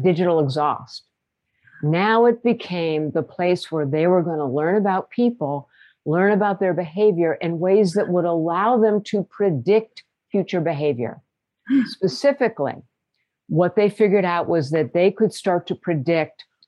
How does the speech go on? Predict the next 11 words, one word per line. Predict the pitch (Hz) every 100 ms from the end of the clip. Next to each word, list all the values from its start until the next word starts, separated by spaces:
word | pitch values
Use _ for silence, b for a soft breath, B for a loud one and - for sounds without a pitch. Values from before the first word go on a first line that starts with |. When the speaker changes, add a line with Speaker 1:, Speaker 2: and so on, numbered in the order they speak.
| _
Speaker 1:
what | 147 180 185 196 _ -
ad | 156 180 196 160
you | 180
would | 170 175 -
click | - 202 220 196
on | 151 139 139
and | 147 147
whether | 165 190
you | 190 185 170
would | 180 -
click | - 202